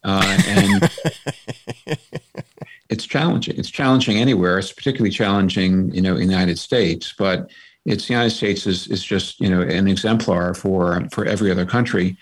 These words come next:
Speaker 1: You have business interests, you have political interests, you have, uh, cops, you have crooks. And the trick in making, uh, smart investments is to make sure you're not the guy that's getting stung. And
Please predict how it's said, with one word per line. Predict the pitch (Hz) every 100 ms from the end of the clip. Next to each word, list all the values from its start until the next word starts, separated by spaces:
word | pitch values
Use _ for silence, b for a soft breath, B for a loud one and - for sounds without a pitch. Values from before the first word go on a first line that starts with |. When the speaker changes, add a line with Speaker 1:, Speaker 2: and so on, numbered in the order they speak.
| b b b
Speaker 1:
You | 120
have | 113 90
business | 131 127 113
interests, | 120 110 117 110 -
you | 92
have | 92
political | - 117 117
interests, | 110 104 113 104 - -
you | 98
have, | 92 92 90 90 -
uh, | - 90 -
cops, | - 123 113 - -
you | -
have | 92
crooks. | - 131 110 110 - - _ b b b -
And | 113 110 110
the | 98 110
trick | 110 156 160 160
in | 113 110
making, | 110 110 113 101 101 -
uh, | 101
smart | 92 - 107
investments | 104 95 110 - 98 92 -
is | 104 101 98 - _ _ _ _ -
to | 113
make | 117 113
sure | - 113 104
you're | 107 110
not | 104 98
the | 104
guy | 98 98
that's | 98 92
getting | - 90 90
stung. | 92 - 98 90 - 117 -
And | 107 104 104 101